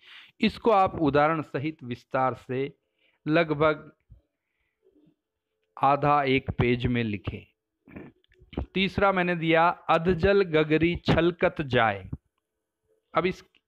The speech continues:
इसके पीछे की भावना है, आधे ज्ञान वाला पुरुष या आधा पैसे वाला बना हुआ व्यक्ति,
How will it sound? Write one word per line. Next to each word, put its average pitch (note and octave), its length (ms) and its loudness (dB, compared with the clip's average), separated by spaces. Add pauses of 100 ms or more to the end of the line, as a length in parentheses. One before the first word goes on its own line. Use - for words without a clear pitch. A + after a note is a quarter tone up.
(120)
इसके - 1200 -8
पीछे G3 400 0
की F3+ 140 -4
भावना D3 460 2
है, D3 260 -4 (1900)
आधे E3 420 2
ज्ञान D#3+ 360 2
वाला D3 300 2
पुरुष C3+ 400 -4 (880)
या E3+ 580 2 (600)
आधा D#3+ 680 2 (500)
पैसे D3+ 340 2
वाला D#3 320 4
बना D3 320 2
हुआ C#3+ 220 4
व्यक्ति, C3 640 -2